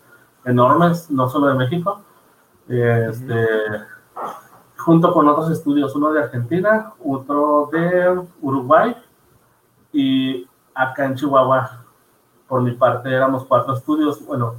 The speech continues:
Speaker 1: tres estudios y yo, acá en el norte. Este, porque todavía entró ese proyecto como algo personal que hice antes de, de una,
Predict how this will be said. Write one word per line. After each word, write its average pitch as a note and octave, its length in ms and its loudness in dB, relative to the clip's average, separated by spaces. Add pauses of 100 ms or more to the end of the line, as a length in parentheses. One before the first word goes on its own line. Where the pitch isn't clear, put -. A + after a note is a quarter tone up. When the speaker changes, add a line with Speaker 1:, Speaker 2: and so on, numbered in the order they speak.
(140)
Speaker 1:
tres C3+ 180 -10
estudios E3 420 -2
y A#2 120 -6
yo, G#2+ 160 -4 (880)
acá A2+ 220 -6
en A#2 80 -4
el A#2+ 100 -2
norte. B2 340 -2 (1040)
Este, A#2 800 -4 (340)
porque D3 200 0
todavía D3+ 360 4 (180)
entró C#3+ 280 0
ese C#3 160 -4
proyecto C#3+ 300 -2
como C3+ 260 -4
algo C3+ 260 -2
personal B2+ 480 -4
que C#3+ 100 -6
hice C3+ 420 -6 (240)
antes C3+ 380 -6
de, B2+ 460 -6 (580)
de C3 120 -4
una, C3 580 4